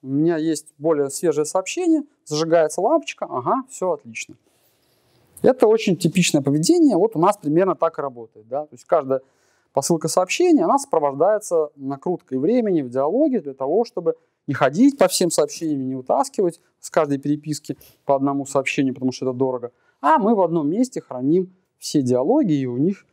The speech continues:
последнее время сообщений. Вроде бы классная штука, и очень понятно, как это сделать с реляционной базой данных, например. Но если нет одного мастера, то какая ситуация может возникнуть?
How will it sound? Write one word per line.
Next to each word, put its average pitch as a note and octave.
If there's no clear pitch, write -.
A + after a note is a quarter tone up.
последнее D3+
время C3
сообщений. -
Вроде C#4
бы A#3
классная F3
штука, D#4
и F3+
очень A#3
понятно, E3
как C#3+
это C3
сделать C3+
с -
реляционной D3+
базой A3+
данных, G#3+
например. F3
Но D3
если A3
нет G#3+
одного D#3
мастера, G3+
то -
какая A#3
ситуация F#3+
может F3
возникнуть? D#3+